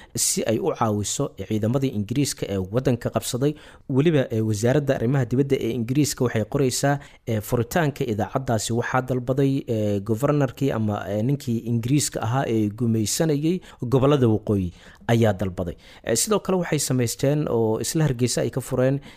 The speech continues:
idaacaddii Radio Hargeysa, ee, kun sagaal boqol afartan iyo saddexdii. Ee, idaacaddii ugu horreysay oo Soomaaliya laga furo waxay ahayd idaacad, yacni, gumaystaha afkiisa ku hadlaysa ayay ahayd.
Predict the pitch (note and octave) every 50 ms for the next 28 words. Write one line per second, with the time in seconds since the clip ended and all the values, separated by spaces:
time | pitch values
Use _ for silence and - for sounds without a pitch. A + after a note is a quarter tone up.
0 | - - - A#2 A#2+ A#2 - - C#3+ C#3 C3+ B2+ B2 C3+ B2+ B2 B2 A2+ A2+ A2
1 | G#2 G#2 B2+ C#3 C3+ - - G#2+ F2 - - G2+ G2+ F#2+ F#2+ F#2+ - - D3 C#3
2 | - - A2+ B2+ C3 C3 A#2+ - B2+ A#2+ A2+ - - C3 - - C3 B2 A2+ G#2+
3 | - - C#3+ C3+ C3+ - - A#2+ B2+ C#3 D#3 - - - - - - - - -
4 | - - C#3 B2+ - - F3 F3 D#3+ E3 D3 - B2+ C3 E3+ G3+ E3+ D3+ C#3+ C#3+
5 | C#3 B2+ - - E3 D#3+ D#3+ - B2 A#2 - - - B2+ A#2 B2 D3 D#3+ D#3+ D3
6 | C3+ B2+ B2 A#2+ A#2+ C3+ E3 - - - E3+ F3+ F3 - - - - - - D3+
7 | C3+ D#3 D3 C3+ A#2 A#2 A2 G#2+ G#2 G#2+ A2+ G2 G2+ A#2 D3+ D3+ C#3+ C#3 C#3 B2
8 | A2 - G2+ G#2+ - - - - C3 A2+ B2 A#2 A#2 A#2+ A#2 - - - - D#3+
9 | A#2+ - - - - - - A2 - - G#2 - - A#2+ A2+ G2+ G2 G2+ F#2+ -
10 | - G#2 G2+ G2+ G2 F2 F2+ G2+ C#3 E3+